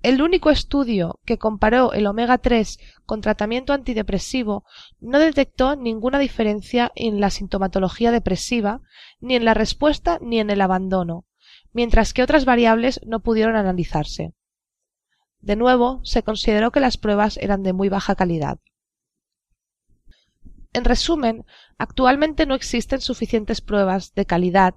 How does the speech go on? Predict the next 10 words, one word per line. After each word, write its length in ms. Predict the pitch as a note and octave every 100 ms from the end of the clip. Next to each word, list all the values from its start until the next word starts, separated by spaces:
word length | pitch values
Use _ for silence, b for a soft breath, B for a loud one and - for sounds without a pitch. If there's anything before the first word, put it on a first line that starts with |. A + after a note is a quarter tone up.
| -
para 180 | A3+ A3+
determinar 540 | A3+ A3+ A3+ B3 C4
los 180 | C#4+ -
efectos 480 | - G#3+ - A#3+ A3+
de 100 | G#3
los 140 | G3
ácidos 320 | G#3+ C4+ A#3+
grasos 480 | G3+ G#3 G3+ F#3+ -
omega 300 | F#3 G3 G3+
tres 380 | G3 F#3 G#3+